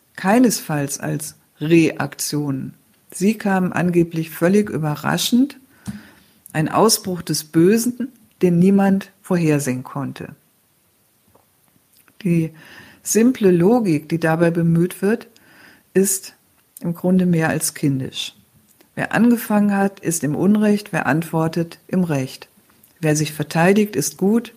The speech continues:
der Angreifer böse. Und darin ist sie natürlich auch noch falsch. Denn schon Kinder wissen, dass man ihnen das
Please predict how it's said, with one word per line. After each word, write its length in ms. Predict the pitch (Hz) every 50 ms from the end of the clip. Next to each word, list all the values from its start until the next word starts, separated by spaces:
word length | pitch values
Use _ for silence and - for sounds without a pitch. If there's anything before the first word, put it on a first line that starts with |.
| _ _ _ _ -
der 140 | - - -
Angreifer 500 | - 156 165 165 - 170 165 165 - 170
böse. 600 | 165 165 - 147 143 139 139 135 - 127 - 147 - _ _ _ _ _ _ _ _ - - - - - - - - - _ _
Und 180 | - 196 190 -
darin 260 | 165 156 160 170 175
ist 180 | - 175 - -
sie 80 | 196
natürlich 580 | 185 180 175 170 - 165 165 165 165 165 - -
auch 160 | 147 151 -
noch 140 | - 170 165
falsch. 540 | - - - 147 143 131 127 - - - - _ _ -
Denn 120 | - 170
schon 240 | 180 - 208 196 196
Kinder 380 | - - 226 247 247 214 175 156
wissen, 440 | 147 139 139 - - 131 139 143 - _ _ _ _ - - - _ _
dass 180 | - 165 165 -
man 180 | 180 180 175
ihnen 260 | - - 170 175 175 175
das 360 | 180 175 175 175 - -